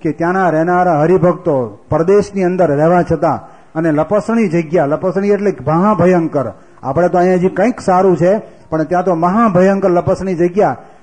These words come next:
એમાં પણ પોતાની દ્રષ્ટિને સંયમમાં રાખે, પોતાની જીભને સંયમમાં રાખે, પોતાના કાનને સંયમમાં રાખે અને સંપૂર્ણ પોતે શરીરથી સંયમમાં રહે. બાર બાર મહિનાના, બે બે વર્ષના, પાંચ પાંચ વર્ષના, દસ દસ વર્ષના ધારણા પારણા કરી શકે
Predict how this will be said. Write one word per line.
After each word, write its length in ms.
એમાં 380
પણ 180
પોતાની 440
દ્રષ્ટિને 560
સંયમમાં 500
રાખે, 300
પોતાની 420
જીભને 500
સંયમમાં 500
રાખે, 300
પોતાના 380
કાનને 500
સંયમમાં 480
રાખે 280
અને 160
સંપૂર્ણ 540
પોતે 280
શરીરથી 540
સંયમમાં 600
રહે. 160
બાર 240
બાર 240
મહિનાના, 500
બે 100
બે 200
વર્ષના, 420
પાંચ 320
પાંચ 180
વર્ષના, 440
દસ 260
દસ 240
વર્ષના 440
ધારણા 460
પારણા 320
કરી 200
શકે 300